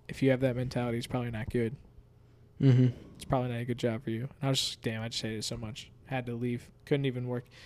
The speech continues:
Speaker 1: Dude, I, uh, I applied. You check the box that says, "I'll work ninety days. I guarantee it."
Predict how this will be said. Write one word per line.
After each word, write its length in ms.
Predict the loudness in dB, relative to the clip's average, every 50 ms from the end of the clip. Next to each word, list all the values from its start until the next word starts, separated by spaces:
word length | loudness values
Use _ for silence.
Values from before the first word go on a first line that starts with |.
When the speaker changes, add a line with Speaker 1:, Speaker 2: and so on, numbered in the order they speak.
| -20 -20 -20 -18 -4 4
Speaker 1:
Dude, 160 | 6 6 6
I, 240 | 6 4 4 0 -2
uh, 420 | -2 -2 -2 -2 -2 -4 -4 -4 -2
I 60 | -2 -2
applied. 380 | -2 0 0 2 2 2 2
You 60 | 0 -2
check 220 | -2 -2 -2 -2
the 80 | -2 -4
box 600 | 0 2 2 2 2 2 2 0 -2 -2 -4 -4 0
that 120 | 0 2 4
says, 460 | 4 4 6 6 4 2 0 -4 -6 -10 -16 -8 -2 0
"I'll 100 | 2 4
work 240 | 4 4 4 2 -2
ninety 260 | -4 -2 -2 -4 -4
days. 380 | -2 -2 0 0 0 0 0
I 80 | 0 -2
guarantee 480 | -2 -2 -2 -2 -2 -4 -2 -2 -2 -2
it." 120 | -2